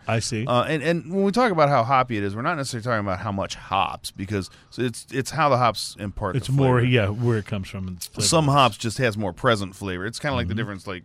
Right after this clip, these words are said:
Speaker 2: like pepper tastes like pepper, but white
Speaker 1: Mm.
Speaker 2: pepper, pepper tastes different from black pepper, and then how much you add makes differences too. So, but this has such a fruity,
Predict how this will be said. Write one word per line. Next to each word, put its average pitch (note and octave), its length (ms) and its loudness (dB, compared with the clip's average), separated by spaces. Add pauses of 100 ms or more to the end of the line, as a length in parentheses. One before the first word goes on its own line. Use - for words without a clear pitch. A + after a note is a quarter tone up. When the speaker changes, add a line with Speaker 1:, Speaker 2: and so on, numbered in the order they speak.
Speaker 2:
like F2 200 -12 (400)
pepper A#2 260 0
tastes G#2 260 -4
like E2+ 160 -8
pepper, F2+ 300 0
but F2+ 160 -8
white G2 200 -2
Speaker 1:
Mm. A2 100 -2
Speaker 2:
pepper, F#2 260 -6 (120)
pepper F2+ 280 -6
tastes F2+ 260 -14
different E2+ 300 -14
from F2 180 -12
black F2+ 260 -6
pepper, E2+ 220 -8
and F2+ 100 -6
then F2 140 -6 (300)
how A#2 120 2
much A2 280 4
you G#2 120 -4
add F#2 240 -2
makes F2 220 -10
differences E2 560 -14
too. - 380 -8 (420)
So, B2 160 -2
but A#2 140 -2
this G#3 180 0
has D3 220 2
such C#3+ 260 -4
a A2 80 0
fruity, B2 880 -2